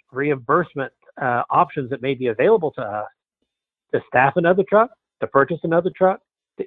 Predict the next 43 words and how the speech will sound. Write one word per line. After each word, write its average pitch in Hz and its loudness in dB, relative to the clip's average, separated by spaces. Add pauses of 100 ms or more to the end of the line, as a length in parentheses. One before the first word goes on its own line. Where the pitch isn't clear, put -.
institute 160 2
a 143 4
different 139 0
on-call 131 -2
system." 220 -4 (800)
And 208 4
it - -4 (100)
takes 240 -2
away 165 4
the 151 -2
angst 175 -4 (160)
just 165 -6
between 156 0
the 120 4
hospital 151 2
and 127 -6
the 120 -6
local 139 -4
E 131 -2
M 131 -6
S. 185 -2
"Well, 151 0
gee, 196 -4
when 180 0
I 139 -6
call 160 -2
you 160 -2
guys, 135 -2
you 143 -10
can," 120 -6 (580)
uh, - 0
it's, - -2 (100)
it's - 0
always 170 6
difficult 147 2
to 131 -4
get 135 -2
that 117 -4
job 117 2
done 113 -2
that 104 -10
I 98 -10
need 90 -20